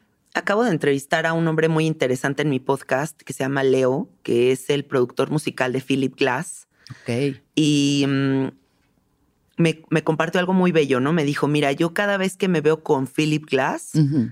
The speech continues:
Speaker 1: de lo que hablamos
Speaker 2: Ujú.
Speaker 1: es de qué práctica espiritual estamos cultivando".
Speaker 2: Ujú.
Speaker 1: Y creo que esa es la clave de la felicidad, de la vida, de las grandes relaciones.
Speaker 2: Ujú.
Speaker 1: Y creo que es algo muy bello que tú y yo tenemos, que siempre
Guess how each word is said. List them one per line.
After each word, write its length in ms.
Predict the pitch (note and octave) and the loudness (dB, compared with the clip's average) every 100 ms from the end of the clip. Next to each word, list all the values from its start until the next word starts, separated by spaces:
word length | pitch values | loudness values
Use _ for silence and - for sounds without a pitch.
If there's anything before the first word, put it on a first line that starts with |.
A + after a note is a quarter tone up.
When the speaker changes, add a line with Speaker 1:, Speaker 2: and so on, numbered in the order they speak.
| - | 0
Speaker 1:
de 140 | D3+ | 2
lo 220 | C#3 C#3 | 2 0
que 180 | - C#3 | 0 0
hablamos 720 | C3 C#3+ D#3 F3 G#3 F4 - - | 0 2 2 2 0 0 -4 -4
Speaker 2:
Ujú. 260 | D3 C3+ | -2 0
Speaker 1:
es 160 | A#2+ D#3 | 0 0
de 160 | E3+ F3 | -2 -2
qué 100 | F3 | -4
práctica 560 | - E3+ E3 F#3+ - | 0 -2 -2 -4 -2
espiritual 540 | D3+ - C3+ B2+ D3+ D#3 | -4 -2 -4 0 0 0
estamos 360 | D3+ D3+ D3+ | -2 -2 -2
cultivando". 680 | - D3 D3 D3 B2 A#2 G#2+ | -2 -4 -2 -2 0 -2 0
Speaker 2:
Ujú. 380 | D3 D3 C#3+ G#2 _ - - _ _ | 2 2 0 -4 _ -20 -20 _ _
Speaker 1:
Y 120 | C3+ | -6
creo 300 | B2 E3 E3+ | 0 2 2
que 280 | E3 D#3 C#3 | 2 2 2
esa 380 | D#3 D#3 - F3 | 2 0 0 0
es 140 | D#3+ E3 | 0 -2
la 120 | D#3+ | -4
clave 300 | D3+ D3+ D#3+ | -2 0 2
de 100 | D3+ | 2
la 200 | B2+ B2 | 0 -2
felicidad, 600 | - C3 C3 C#3 C3 D3 | -2 -4 -2 -2 0 0
de 80 | D#3 | 0
la 160 | C3 | 0
vida, 260 | B2+ D3 D#3 | -2 -2 0
de 120 | C#3+ | 0
las 180 | C3 B2+ | 0 0
grandes 360 | D3 D3+ E3 D#3+ | -2 0 -2 0
relaciones. 680 | C#3 A#2+ - D3+ C3+ A#2 | -2 -2 -2 -2 0 0
Speaker 2:
Ujú. 360 | D#3 C3 C#3+ A#2+ | -2 0 -2 -2
Speaker 1:
Y 80 | B2+ | -2
creo 160 | D#3+ E3 | 0 0
que 60 | |
es 80 | F3+ | 0
algo 180 | D#3+ E3 | 0 2
muy 180 | E3 D#3+ | 2 2
bello 280 | D#3 D3+ D3+ | 2 2 0
que 100 | B2+ | -2
tú 140 | C#3 | 0
y 20 | |
yo 100 | C#3 | 0
tenemos, 320 | C#3 C3+ C3+ | 0 -2 -2
que 100 | - | -6
siempre 360 | - E3 G3 | -6 -6 -6